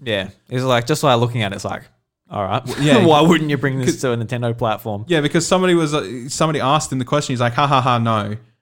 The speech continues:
Speaker 2: And it's just like, "Okay, but why wouldn't you?" It's, like, literally perfect for the platform. And then eventually, I suppose he went and caved, and yeah, here it is. And pretty good thing you did do, because it's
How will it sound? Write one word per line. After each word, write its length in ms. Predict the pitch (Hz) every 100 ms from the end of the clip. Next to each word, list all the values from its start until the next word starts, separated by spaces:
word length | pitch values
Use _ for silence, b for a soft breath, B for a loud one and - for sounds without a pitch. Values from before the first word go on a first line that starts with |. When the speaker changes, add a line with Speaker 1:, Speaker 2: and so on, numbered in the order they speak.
| _
Speaker 2:
And 120 | 117 117
it's 120 | 117
just 100 | 123
like, 140 | 117
"Okay, 200 | 123 120
but 220 | 107 - 110
why 240 | 113 127
wouldn't 380 | 113 117 117 95
you?" 140 | 101 98
It's, 180 | -
like, 300 | 104 101 - _ _ _
literally 560 | 123 120 131 - 127 107
perfect 400 | - 117 117 -
for 100 | 110
the 60 |
platform. 640 | - 113 113 - - - 117 _ _ _ _
And 120 | 113 120
then 140 | 113
eventually, 500 | 110 117 117 110 101
I 100 | 104 -
suppose 460 | - 113 107 104
he 80 | 104
went 200 | 107 104
and 100 | 113
caved, 520 | 120 110 104 104 -
and 260 | 104 104 107 _ _ -
yeah, 220 | 107 107
here 240 | 117 110
it 80 | 107
is. 280 | 113 104 -
And 320 | 104 101 107 - _
pretty 200 | - 113
good 260 | 107 110 113
thing 140 | 117
you 60 | 113
did 240 | 131 117
do, 260 | 160 165 143
because 580 | 127 123 117 - - - -
it's 400 | 107 - -